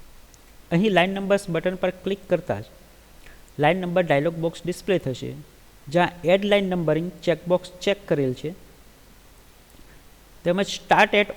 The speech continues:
option દ્વારા તમે લાઇન નંબર ક્યાંથી સ્ટાર્ટ કરવા માંગો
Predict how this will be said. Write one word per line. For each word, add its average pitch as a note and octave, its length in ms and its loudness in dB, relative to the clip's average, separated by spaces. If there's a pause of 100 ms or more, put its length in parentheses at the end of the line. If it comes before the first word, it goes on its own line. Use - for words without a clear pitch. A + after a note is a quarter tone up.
(100)
option - 240 -6 (100)
દ્વારા D3 240 2 (100)
તમે E3+ 240 -2
લાઇન D#3+ 220 0
નંબર F#3 280 -2 (1040)
ક્યાંથી E3+ 320 -2
સ્ટાર્ટ G3 320 0
કરવા F3 300 0
માંગો D#3+ 220 -2